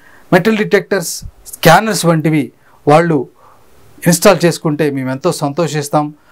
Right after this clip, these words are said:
అందుకని ఈ యొక్క చిన్న ప్రయత్నంగా చర్చలను, విశ్వాసాలను హెచ్చరిస్తూ ఈ యొక్క వీడియో చేస్తున్నాం. ఈ వీడియో మీకు నచ్చినట్లయితే మరొకసారి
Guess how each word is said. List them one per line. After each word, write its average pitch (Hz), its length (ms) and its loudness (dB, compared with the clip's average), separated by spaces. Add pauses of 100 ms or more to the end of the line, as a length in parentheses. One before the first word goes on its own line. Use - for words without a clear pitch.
(140)
అందుకని 202 440 0
ఈ 170 40 0
యొక్క 160 140 -4
చిన్న 185 280 -4
ప్రయత్నంగా 160 680 -2 (220)
చర్చలను, 185 420 -2
విశ్వాసాలను 180 560 -2
హెచ్చరిస్తూ 147 600 -4 (300)
ఈ - 20 6
యొక్క 143 140 2
వీడియో 135 240 0 (120)
చేస్తున్నాం. 117 400 -6 (300)
ఈ 220 60 6
వీడియో 247 240 4
మీకు 190 180 -6
నచ్చినట్లయితే 147 800 -2 (120)
మరొకసారి 180 580 -2